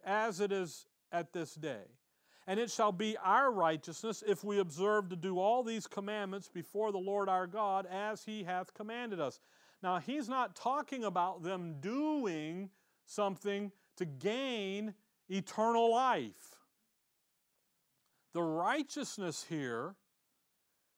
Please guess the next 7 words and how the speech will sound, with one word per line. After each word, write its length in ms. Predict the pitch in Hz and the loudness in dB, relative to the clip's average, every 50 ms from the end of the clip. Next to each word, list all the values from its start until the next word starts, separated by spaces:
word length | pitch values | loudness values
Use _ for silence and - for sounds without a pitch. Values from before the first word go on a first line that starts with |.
| _ _ _ _ _ _ _ _ _ _ - | _ _ _ _ _ _ _ _ _ _ -8
"and 140 | 139 143 160 | -6 -4 -4
it 120 | 185 185 | -4 -4
shall 220 | - - 196 185 | 0 2 2 2
be 220 | 175 147 190 190 190 | 2 0 -2 0 2
our 560 | 160 165 175 185 190 190 190 190 196 170 - - | 4 6 6 8 8 6 6 4 4 2 0 -2
righteousness," 1160 | 175 175 185 202 220 247 254 - - - 180 147 - - 127 117 123 160 170 - - - - _ _ _ _ _ _ _ _ _ _ _ _ _ _ _ - | 0 0 2 2 2 0 -2 -4 -4 -6 -6 -6 -6 -10 -8 -8 -8 -8 -10 -12 -16 -18 -20 _ _ _ _ _ _ _ _ _ _ _ _ _ _ _ 2
isn't 640 | 208 226 269 285 233 202 294 285 269 - - - | 4 4 4 4 2 0 -2 -2 -2 -4 -8 -14